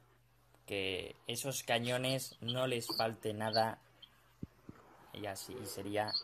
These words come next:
increíble. Y chicos, enhorabuena por esta décima edición. Sois los mejores y unos cracks. Un abrazo, chicos.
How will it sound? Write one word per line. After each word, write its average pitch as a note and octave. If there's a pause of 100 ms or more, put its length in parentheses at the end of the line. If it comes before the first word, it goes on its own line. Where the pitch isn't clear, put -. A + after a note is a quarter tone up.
increíble. G#2 (680)
Y G2+
chicos, G#2+ (920)
enhorabuena B2+
por A2+
esta A#2
décima B2
edición. B2
Sois A2
los A2
mejores G2+
y G#2+
unos G2
cracks. -
Un G#2+
abrazo, G2
chicos. -